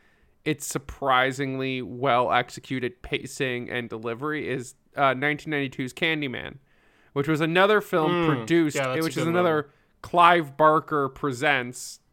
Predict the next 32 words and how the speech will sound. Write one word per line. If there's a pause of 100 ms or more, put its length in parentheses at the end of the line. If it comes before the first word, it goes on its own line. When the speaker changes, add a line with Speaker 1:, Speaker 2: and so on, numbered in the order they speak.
Speaker 1:
or
a
Clive
Barker
film, (520)
was
Candyman,
based
on
one
of
his
short
stories,
and
it
has
that
same, (480)
like,
better
than
it
should
be, (260)
atmospheric, (400)
like, (160)
delivery
that's
so
believably
done